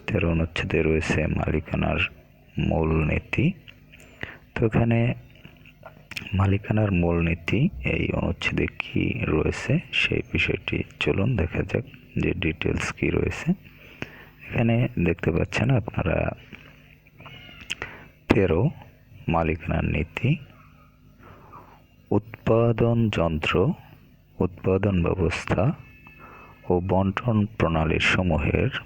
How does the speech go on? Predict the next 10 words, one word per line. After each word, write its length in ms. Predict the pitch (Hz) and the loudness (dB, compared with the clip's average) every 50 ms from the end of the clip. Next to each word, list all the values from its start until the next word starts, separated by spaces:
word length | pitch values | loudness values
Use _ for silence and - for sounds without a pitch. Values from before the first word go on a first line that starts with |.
| - - - | -12 -6 0
মালিক 480 | 80 80 80 78 78 78 78 80 98 - - - - - | 2 2 4 4 4 2 2 2 0 -2 -6 -18 -6 -2
বা 140 | - 76 73 | -2 0 0
নিয়ন্ত্রক 580 | - 78 78 78 78 80 82 - - - - - - - - | 0 -2 -2 -2 -2 -2 -4 -4 -2 -2 -2 -4 -2 -2 0
হইবেন 320 | 76 73 80 76 76 76 - - - - - - - - - | 0 0 0 0 -2 -2 -4 -6 -8 -8 -12 -20 -14 -4 0
জনগণ 540 | - 82 85 82 80 82 82 80 95 131 175 - - - - - - - - - - - - - - | 0 0 2 0 0 0 0 0 0 0 0 -2 -6 -12 -12 -12 -12 -20 -20 -20 -20 -20 -20 -4 0
এবং 440 | 92 95 101 101 95 107 110 120 123 - - - | 0 2 2 2 2 2 0 -2 -2 -6 -2 0
এই 240 | 87 90 87 85 | 2 2 4 4
উদ্দেশ্যে 680 | 85 82 85 92 - - 92 85 - - - - 95 101 | 2 2 0 0 -2 -2 -2 0 0 0 2 2 2 2
মালিকানা 640 | 139 160 147 117 87 78 82 80 - - - - - | 2 2 4 2 2 2 0 0 -2 -2 -4 -4 -2
ব্যবস্থা 680 | 85 87 80 82 87 82 82 - - - 101 117 147 | -2 -2 -2 0 0 -2 -2 -2 -2 0 0 0 0